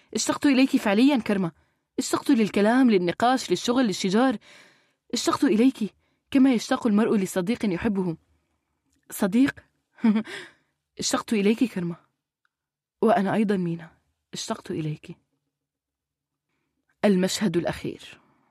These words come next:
ألسنة النار حرة، تتحرك كما تشتهي بالتواطؤ مع الهواء. الجسم الذي تأكله لا يتحرك، ثابت كما الجماد. القش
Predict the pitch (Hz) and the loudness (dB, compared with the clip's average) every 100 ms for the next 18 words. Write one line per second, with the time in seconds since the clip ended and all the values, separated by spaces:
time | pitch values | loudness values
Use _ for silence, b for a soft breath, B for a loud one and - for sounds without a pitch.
0 | _ _ _ _ _ _ _ _ _ _ | _ _ _ _ _ _ _ _ _ _
1 | _ _ - 226 - 269 247 190 196 196 | _ _ -2 -2 2 2 4 0 0 0
2 | 175 - 165 160 - _ _ _ _ - | -2 -4 -6 -6 -12 _ _ _ _ -4
3 | 233 - 240 240 214 - 180 165 185 - | -2 -2 -2 -2 -4 -6 -6 -4 -6 -6
4 | 170 165 151 - 196 - 180 180 202 180 | -6 -6 -10 -4 -4 -2 0 0 0 -4
5 | 165 151 147 139 156 160 - _ B B | -6 -4 -4 -2 -2 -2 -6 _ B B
6 | B B B 233 254 - 240 196 185 - | B B B 2 2 2 0 2 0 -4
7 | - 226 202 190 156 160 160 156 - 170 | -2 0 2 2 2 0 -4 -8 -6 -4
8 | 156 - b b b - 240 240 214 180 | -4 -8 b b b -2 2 2 2 -2
9 | - 170 151 156 165 175 160 - B B | -2 -2 0 0 0 0 -4 -14 B B
10 | B B B 196 - 247 - | B B B -2 0 -2 -2